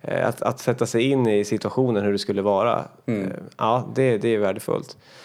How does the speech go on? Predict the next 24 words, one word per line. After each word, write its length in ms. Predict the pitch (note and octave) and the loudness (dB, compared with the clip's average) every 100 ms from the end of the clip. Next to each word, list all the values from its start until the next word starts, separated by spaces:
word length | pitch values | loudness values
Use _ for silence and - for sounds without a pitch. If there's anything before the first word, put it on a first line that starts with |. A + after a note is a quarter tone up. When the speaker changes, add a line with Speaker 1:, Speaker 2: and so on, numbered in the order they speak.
| - - - | -20 -20 -8
Speaker 1:
Eh, 120 | - - - - _ _ - | -4 -4 -8 -14 _ _ -8
men, 240 | - E3+ F#3 | 0 4 4
eh, 80 | D3+ | 4
ja, 360 | A2+ F3 F#3+ | 4 4 4
om 80 | F3 | 2
vi 80 | E3+ | 0
skulle 420 | - F3 E3+ - - F#3+ - _ _ - | 2 2 2 0 -8 -12 -16 _ _ -2
kanske 260 | F#3 E3+ | -2 0
börja 480 | D#3+ A#2+ D#3 E3+ E3 | -4 -4 2 4 4
sammanfatta 600 | F#3 D#3+ C#3 D#3 G3 G#3 | 4 4 4 2 2 2
det 60 | D3+ | 4
här 180 | B2 | 4
då. 240 | A2+ A2+ G2+ - - _ _ _ _ _ _ _ - | 4 2 0 -6 -20 _ _ _ _ _ _ _ -16
Säg 400 | - - F#3 E3 | -10 2 4 4
upp 260 | F#3+ F#3+ - | 2 0 0
dig 440 | D#3 D3 C3 - | 2 4 2 -2
från 180 | - C#3+ | 0 2
jobbet. 560 | D#3+ F3 G#2 F2+ - - - - - _ _ _ _ _ _ _ - | 2 2 0 0 -6 -18 -20 -20 -20 _ _ _ _ _ _ _ -8
V-, 200 | D3 D3 C#3+ | -2 -2 2
v-, 160 | C#3+ C#3 - - | 0 0 -8 -4
prova 420 | - G3+ E3 F3+ A3 | 4 6 6 4 2
tanken 640 | A3+ G#3+ C#3+ C3 C4 B3+ | 4 4 2 2 2 4
framför 300 | D3 A2+ A2 | 4 4 2
allt. 240 | C#2 C#2 | 2 -2